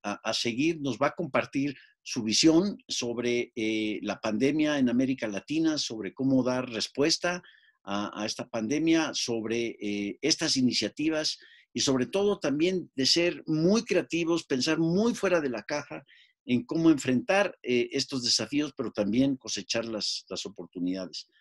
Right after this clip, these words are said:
Así que sin más por el momento, ahí tenemos ya un largo resumen de su currículum al, al final de la página, eh, de, del webpage de Atlas en su programa. Eh, este, pero Juan José, te paso la palabra y no sabes, profundo agradecimiento de parte de Atlas Network, eh, y de mi parte personal,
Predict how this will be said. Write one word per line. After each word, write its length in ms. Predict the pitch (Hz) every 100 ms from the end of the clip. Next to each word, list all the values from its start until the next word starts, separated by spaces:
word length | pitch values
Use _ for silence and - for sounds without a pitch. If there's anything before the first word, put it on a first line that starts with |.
| _ _ _
Así 220 | 107 147
que 100 | 139
sin 180 | 165 139
más 200 | 156 175
por 120 | 190
el 60 | 139
momento, 540 | 123 131 180 180 185 -
ahí 320 | 131 127 123 _ _
tenemos 360 | 123 131 147 127
ya 140 | 135
un 120 | 135
largo 280 | 147 160 147
resumen 440 | 117 113 143 143 123
de 40 |
su 160 | - -
currículum 720 | 110 135 135 147 135 127 117
al, 220 | 101 98
al 140 | 87 104
final 320 | 113 120 135
de 100 | 131
la 100 | 110
página, 680 | - 131 127 127 120 104 - _ _ _
eh, 320 | - 101 98 92
de, 320 | 104 101 90
del 160 | 98
webpage 440 | 104 139 139 139 -
de 120 | 131
Atlas 320 | 135 135 120
en 80 | 92
su 120 | -
programa. 560 | - 107 151 165 202 - _ _ _ _
Eh, 340 | 131 123 127 -
este, 300 | 113 - -
pero 180 | 123
Juan 140 | 107 120
José, 260 | 120 170
te 160 | - -
paso 320 | - 160 160
la 100 | 139
palabra 380 | - 127 151 160
y 60 | 139
no 140 | 135
sabes, 340 | 143 151 135 - - _ _
profundo 400 | 143 135 185 190
agradecimiento 680 | 156 131 123 131 143 151 151
de 80 | 117
parte 360 | 143 139 131
de 100 | 120
Atlas 340 | 131 135 113 107
Network, 480 | 151 156 214 - -
eh, 260 | 113 113 98
y 120 | 110
de 100 | 110
mi 100 | 113
parte 360 | - 147 143 135
personal, 580 | 110 - 113 123 151